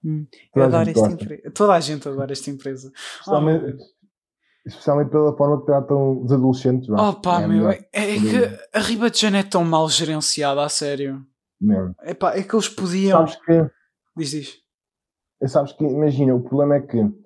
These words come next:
Speaker 2: a Ribajana já foi algo que pertencia à Câmara.
Speaker 1: Sim,
Speaker 2: À Câmara
Speaker 1: exato.
Speaker 2: de Navente.
Speaker 1: Uhum.
Speaker 2: Agora não. Agora é tipo, é uma grande porcentagem privada e uma pequena porcentagem pertencente à Câmara.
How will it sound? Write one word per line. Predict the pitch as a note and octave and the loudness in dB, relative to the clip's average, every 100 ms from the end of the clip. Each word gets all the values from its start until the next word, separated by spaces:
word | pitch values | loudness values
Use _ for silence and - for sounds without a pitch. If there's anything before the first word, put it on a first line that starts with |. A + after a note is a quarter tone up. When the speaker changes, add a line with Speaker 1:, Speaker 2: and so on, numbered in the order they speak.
| _ - | _ -2
Speaker 2:
a | |
Ribajana | D3 D3 D3+ D3 C#3 C#3+ | 0 2 0 0 0 2
já | C3+ C3+ | 0 -2
foi | - C#3 C#3 C#3 D3 D3 - | 0 0 0 0 -2 -4 -4
algo | B2+ C#3+ C#3 - | 0 0 -2 -14
que | - | -8
pertencia | C3 D3 D3 D3 D3 D3 D3+ | -4 0 0 -2 0 2 0
à | - | -2
Câmara. | C3+ - C3 A2+ A2 A#2 _ _ _ _ _ _ _ _ _ - | -4 0 0 0 -4 -8 _ _ _ _ _ _ _ _ _ -12
Speaker 1:
Sim, | - G3 G3+ - | -4 -4 -4 -4
Speaker 2:
À | G#2 G#2+ | -2 -2
Câmara | G#2+ | -2
Speaker 1:
exato. | D#3+ D#3 B2+ | -2 -2 -2
Speaker 2:
de | B2 | 0
Navente. | D3 C3+ B2 - _ - | 0 0 -4 -6 _ -8
Speaker 1:
Uhum. | E3 E3+ E3 _ - | -6 -6 -8 _ -4
Speaker 2:
Agora | C#3+ D3 D3+ D#3+ | 0 2 2 0
não. | F3+ E3 B2+ - | 2 0 0 -4
Agora | A#2+ A#2 B2 B2+ | -2 0 0 0
é | |
tipo, | B2+ C3 C3+ C3 C3 - | -2 -4 0 2 2 0
é | |
uma | C3 C3+ | 0 0
grande | D#3 D3 | 0 -2
porcentagem | - D#3 C#3+ C3+ C#3+ | -2 0 0 0 -4
privada | - C#3+ B2+ C#3 C3+ D3 | -2 0 2 2 2 0
e | D3 | 2
uma | C#3+ C#3 | 0 0
pequena | D3 C#3 | -2 -2
porcentagem | C3 B2 C3+ B2+ B2+ B2+ - | -2 -2 0 0 -2 -6 -6
pertencente | C3 B2+ A#2 | -4 -2 -4
à | A#2+ | -4
Câmara. | A#2+ G#2+ | -2 -2